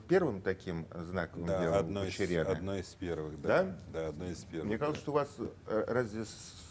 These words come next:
Speaker 1: с делом Рохлиной было не до
Speaker 2: Э, Рох-,
Speaker 1: Лисовского?
Speaker 2: Рохлина была после Лисовского.
Speaker 1: После Лисовского.
Speaker 2: Да,
Speaker 1: Мгм.
Speaker 2: она была в, э, конце девяностых,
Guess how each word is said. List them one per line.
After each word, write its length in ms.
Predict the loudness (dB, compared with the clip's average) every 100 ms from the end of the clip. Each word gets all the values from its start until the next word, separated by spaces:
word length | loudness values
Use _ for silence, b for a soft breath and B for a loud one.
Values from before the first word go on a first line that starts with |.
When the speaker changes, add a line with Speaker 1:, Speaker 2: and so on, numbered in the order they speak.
| -16 -16 -16 -18 -18 -16 -10
Speaker 1:
с 340 | -8 -8 -4
делом 300 | 2 4 4
Рохлиной 420 | 0 -2 -4 -4
было 280 | -2 0 2
не 220 | 0 -2
до 360 | -2 0 2 4
Speaker 2:
Э, 160 | 4 6
Рох-, 180 | 6
Speaker 1:
Лисовского? 300 | 8 6 4 6
Speaker 2:
Рохлина 500 | 6 4 -2 -2 -2
была 280 | 0 2
после 400 | 2 0 -4 -2 -6
Лисовского. 360 | -6 -8 -8 4
Speaker 1:
После 400 | 4 6 0 0
Лисовского. 380 | -2 -6 -4 0
Speaker 2:
Да, 220 | 2 2
Speaker 1:
Мгм. 80 | 0
Speaker 2:
она 160 | 0 0
была 280 | 2 2 2
в, 240 | 0 -2
э, 340 | 2 2 0 0
конце 360 | -4 -4 -4 -4
девяностых, 680 | -4 -2 -2 -4 -4 -8